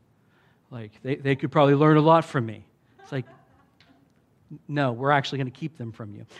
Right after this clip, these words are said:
Um, <laughs> like, that's the, that's what this is. It's like the highly religious, like,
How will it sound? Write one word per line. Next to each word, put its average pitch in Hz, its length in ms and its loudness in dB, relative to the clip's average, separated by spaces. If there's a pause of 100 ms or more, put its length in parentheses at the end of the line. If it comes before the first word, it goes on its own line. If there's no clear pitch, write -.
(120)
Um, 180 260 6 (1040)
<laughs> - 1200 -8
like, 190 200 4
that's 220 300 4
the, 185 280 2
that's 185 300 2
what 175 200 2
this 160 220 -2
is. 131 160 2
It's 143 140 -6
like 165 120 -2
the 160 80 0
highly 170 300 2
religious, 143 640 0
like, 135 280 0